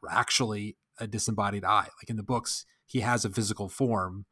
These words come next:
Uh, we know that because Ga-, uh, Gollum is tortured and he describes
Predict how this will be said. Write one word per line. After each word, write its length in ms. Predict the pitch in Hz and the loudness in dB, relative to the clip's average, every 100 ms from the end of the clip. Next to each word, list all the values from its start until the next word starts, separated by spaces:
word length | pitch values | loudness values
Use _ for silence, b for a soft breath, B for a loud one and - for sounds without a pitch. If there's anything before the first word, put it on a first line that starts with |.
| _ _ _ | _ _ _
Uh, 200 | 107 104 98 | -4 -2 0
we 100 | 113 | 2
know 160 | 113 | 2
that 180 | 101 101 | 2 0
because 480 | 104 107 101 98 - _ _ _ _ | -2 -2 -2 -2 -6 _ _ _ _
Ga-, 180 | 123 117 | -2 0
uh, 300 | 107 101 98 | 0 0 -2
Gollum 360 | 101 113 110 104 | 2 4 6 4
is 120 | 98 | 2
tortured 480 | - 123 110 110 104 | 4 4 4 0 -2
and 100 | 101 | -4
he 60 | 107 | -6
describes 800 | 101 - 110 101 101 95 - | -4 -2 2 2 0 0 -2